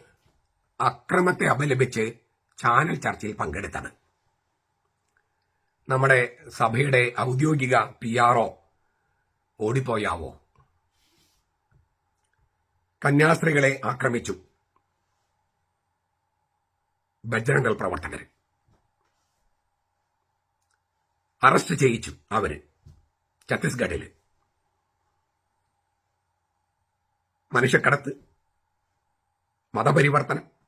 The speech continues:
ഇതൊക്കെ ആരോപിച്ചാണ് ബജ്രംഗ് ദൾ പ്രവർത്തകര് സർക്കാരിനെ കൊണ്ട്, ഛത്തീസ്ഗഡ് സർക്കാരിനെ കൊണ്ട് ഈ കന്യാസ്ത്രീകളെ അറസ്റ്റ് ചെയ്യിച്ചത്.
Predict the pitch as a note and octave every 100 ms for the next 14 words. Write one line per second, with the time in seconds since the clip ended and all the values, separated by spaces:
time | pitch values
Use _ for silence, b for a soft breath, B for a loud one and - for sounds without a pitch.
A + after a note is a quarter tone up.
0 | - C3+ C#3 C3 - - _ _ A#2+ C#3
1 | F#3+ E3+ - A2+ A2 A2+ _ _ _ -
2 | B2 D#3 C#3+ A#2+ A#2 A#2 A#2+ A2 C3 _
3 | _ _ _ _ _ _ _ _ _ _
4 | _ _ _ _ _ _ _ _ _ _
5 | _ B2+ A#2+ D3 C#3+ C3 A#2+ G2+ - -
6 | F3 E3+ D3 B2+ A2 - - A#2+ A2 B2
7 | - _ A#2+ B2+ B2 C3+ C#3+ - G#2+ G#2+
8 | - _ _ _ A2 C3 - G#2+ F#2 D2+
9 | -